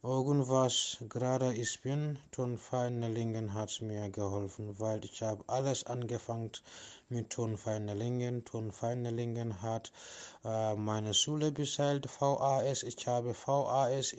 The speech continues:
vor ein Jahr dort gegangen und dann Tonverein Nellingen bezahlt alle das. Und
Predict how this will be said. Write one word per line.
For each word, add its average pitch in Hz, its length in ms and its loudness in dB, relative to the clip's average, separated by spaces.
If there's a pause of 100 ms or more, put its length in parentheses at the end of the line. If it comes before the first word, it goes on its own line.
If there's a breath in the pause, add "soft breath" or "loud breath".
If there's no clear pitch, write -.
(360)
vor - 240 -4
ein 147 240 4
Jahr 127 380 2 (1400)
dort 131 360 0
gegangen 117 760 2 (240)
und 113 240 -4
dann 110 380 -2
Tonverein 123 540 -2
Nellingen 110 500 0
bezahlt 104 380 -2
alle 104 280 0
das. 92 440 -4 (840)
Und 104 500 -4